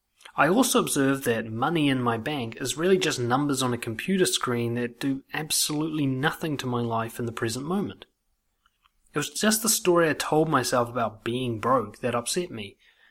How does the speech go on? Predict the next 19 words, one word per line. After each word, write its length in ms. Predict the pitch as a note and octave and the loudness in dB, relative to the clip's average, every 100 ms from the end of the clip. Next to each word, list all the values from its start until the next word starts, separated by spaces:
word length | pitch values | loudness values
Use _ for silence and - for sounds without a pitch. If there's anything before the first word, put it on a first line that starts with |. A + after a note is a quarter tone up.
| _ _ | _ _
The 80 | C3+ | 0
money 240 | C#3+ A3+ | 4 4
itself 520 | - - - F#3+ C#3+ D3 | 2 0 2 0 -2 0
wasn't 280 | C#3 C#3+ | 0 0
doing 240 | C3+ C3 C#3 | 0 -2 -2
anything 400 | D3 F3+ F3+ C#3+ | 0 2 2 -2
to 80 | A#2+ | -2
me 120 | A#2 | -2
right 240 | A2+ A2+ A2+ | 0 -2 -2
now, 460 | C3 E3 A2+ G2+ G#2+ | -4 -2 -2 -4 -4
positive 460 | C3+ C3+ C3+ C3 | -2 0 0 2
or 160 | E3 E3 | 2 2
negative. 380 | A#2 G#2 G2+ F#2+ _ _ _ _ _ _ _ | 0 -4 -10 -14 _ _ _ _ _ _ _
Money, 460 | C#3 D#3 F3 C3 F3 | 2 4 4 2 -2
in 160 | C3+ | -4
fact, 360 | A2 B2 C3 - | -4 -2 -2 0
doesn't 260 | C3+ C3+ C#3+ | 2 2 2
even 200 | C#3+ D3+ | 0 -2
exist, 540 | C3+ D#3+ D#3 - - | 0 2 2 0 -6